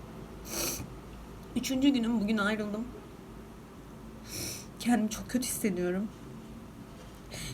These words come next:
Yaşadıklarımdan dolayı. Babamı kaybettim. Kızımla, ailemle mücadele vermeye çalışıyorum. Hayatımdan, e, bir evlilik geçti, boşandım.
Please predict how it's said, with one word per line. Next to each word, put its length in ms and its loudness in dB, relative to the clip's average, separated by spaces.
Yaşadıklarımdan 800 4
dolayı. 340 4
Babamı 320 6
kaybettim. 720 2
Kızımla, 720 6
ailemle 520 6
mücadele 580 4
vermeye 420 2
çalışıyorum. 680 4
Hayatımdan, 560 2
e, 360 4
bir 100 0
evlilik 360 0
geçti, 360 0
boşandım. 640 2